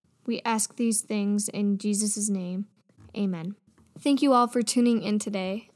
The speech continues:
I'm so excited to be bringing this message of motivation and faith to you guys because,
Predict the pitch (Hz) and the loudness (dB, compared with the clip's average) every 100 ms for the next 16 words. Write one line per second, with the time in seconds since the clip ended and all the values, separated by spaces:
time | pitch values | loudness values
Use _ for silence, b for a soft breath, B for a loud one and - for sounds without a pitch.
0 | _ - 233 226 - - 233 226 240 - | _ 0 0 2 2 2 2 2 0 0
1 | - 226 220 220 226 220 208 214 214 220 | -2 -2 -2 -2 -2 -2 -2 -2 -2 -2
2 | 220 - 208 208 226 214 202 208 208 196 | -4 -2 -4 -4 -2 -4 -4 -2 -2 -2
3 | 202 202 185 202 214 190 196 202 185 202 | -2 -4 -4 -4 -4 -4 -8 -6 -6 -8
4 | - 233 233 233 226 233 - B B _ | -6 -2 0 0 0 -2 -4 B B _
5 | 240 233 226 208 | -2 0 0 -2